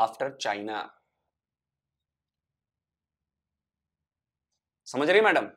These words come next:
यानी कि number one पे कौन है rice पैदा करने में? China। तो ये भारत को ज्ञान देने की बजाय ना, आप अपने हिमालय से भी ऊंची और Indian Ocean से भी गहरी दोस्त, गहरी दोस्ती रखने वाले China से क्यों नहीं कहती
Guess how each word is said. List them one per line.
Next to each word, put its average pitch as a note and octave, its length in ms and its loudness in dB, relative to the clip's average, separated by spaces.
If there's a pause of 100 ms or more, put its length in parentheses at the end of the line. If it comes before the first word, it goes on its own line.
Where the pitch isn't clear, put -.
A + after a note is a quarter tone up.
(440)
यानी A#2+ 240 -4
कि E3+ 80 0
number C#3 260 2
one E3 140 0
पे F3 60 -2
कौन E3+ 200 2
है D4+ 240 -6
rice C3+ 400 0
पैदा C#3 200 6
करने D#3+ 240 -2
में? B3+ 220 -8 (260)
China। C#3 540 4 (580)
तो F3 80 0
ये G#3+ 100 4
भारत B2+ 600 2
को A#3+ 100 8
ज्ञान F3+ 320 4
देने F#3+ 160 4
की G3 80 4
बजाय C#3 240 4
ना, D#3+ 300 -4 (180)
आप C3 200 6
अपने C#3+ 320 4 (840)
हिमालय D3+ 420 10
से D#3 160 4
भी D3+ 120 4
ऊंची D3+ 400 2
और D3 280 6
Indian D#3 300 6
Ocean D#3 300 2
से D#3 120 0
भी D3+ 100 2
गहरी C3 300 2
दोस्त, C#3 420 -4 (320)
गहरी C#3 320 4
दोस्ती D3+ 340 2
रखने D3 240 0
वाले C#3+ 360 0 (340)
China F#3+ 340 4
से D4 120 -4
क्यों A3+ 160 2
नहीं F#3 120 6
कहती A#2+ 300 4